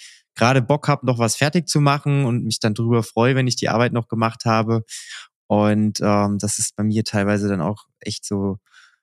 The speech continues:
schwierig, mal einen Punkt zu machen. Ich versuche mir das auch anzugewöhnen, dann auch nicht ans Handy zu gehen und so. Aber das, das merkt man schon, ne? Das ist, wenn man das nicht konsequent durchzieht, dann,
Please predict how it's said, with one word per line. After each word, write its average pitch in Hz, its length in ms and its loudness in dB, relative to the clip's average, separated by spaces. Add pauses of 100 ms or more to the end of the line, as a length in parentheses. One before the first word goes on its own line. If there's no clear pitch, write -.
(140)
schwierig, 151 460 2
mal 117 160 2
einen 107 80 -2
Punkt 165 300 0
zu 147 140 -2
machen. 131 340 0
Ich 117 140 -4
versuche 123 320 -2
mir 123 60 2
das 110 160 0
auch 117 220 0
anzugewöhnen, 117 720 -2
dann 107 120 -2
auch 98 140 -6
nicht 110 120 -10
ans 104 160 -6
Handy 113 220 -2
zu 110 160 -4
gehen 104 220 -4
und 104 100 -4
so. 98 220 -4
Aber 95 140 2
das, - 220 -6
das - 180 -6
merkt 113 280 -4
man 120 120 0
schon, 131 340 0
ne? 110 140 -2
Das 117 220 -4
ist, - 140 -10
wenn 113 80 -2
man 123 120 2
das 117 160 -2
nicht 117 180 -6
konsequent 120 560 -2
durchzieht, 143 560 0
dann, 123 240 2